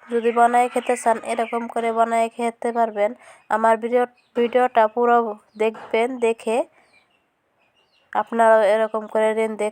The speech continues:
খাবেন বন্ধুরা। দেখেন এখনকার আমি দিয়ে দিব হলুদ গুঁড়া, তারপর দিয়ে দিচ্ছি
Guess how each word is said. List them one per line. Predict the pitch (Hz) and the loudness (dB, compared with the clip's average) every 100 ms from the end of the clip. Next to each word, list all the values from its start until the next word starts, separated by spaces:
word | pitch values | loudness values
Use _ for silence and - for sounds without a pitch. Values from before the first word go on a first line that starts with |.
| - | -4
খাবেন | 202 180 185 _ _ _ _ _ _ _ _ _ | -2 -2 -6 _ _ _ _ _ _ _ _ _
বন্ধুরা। | 196 196 196 180 175 _ _ - - _ 226 | -8 -8 -6 -6 -6 _ _ -20 -20 _ -4
দেখেন | 233 240 240 254 240 | -2 0 0 0 -4
এখনকার | 226 233 233 240 | -2 -4 0 0
আমি | 233 220 | 0 -2
দিয়ে | 240 233 | -2 -2
দিব | 247 220 220 277 _ _ _ _ _ _ _ _ _ _ - | -4 -4 -6 -6 _ _ _ _ _ _ _ _ _ _ -6
হলুদ | 208 220 220 | -2 -2 -2
গুঁড়া, | 240 220 233 - _ _ _ _ _ _ _ _ _ _ _ _ _ _ _ _ _ _ _ _ _ - | 0 2 0 -4 _ _ _ _ _ _ _ _ _ _ _ _ _ _ _ _ _ _ _ _ _ -4
তারপর | 214 220 226 220 | -4 0 -2 0
দিয়ে | 240 | -2
দিচ্ছি | 233 233 - | -2 -8 -6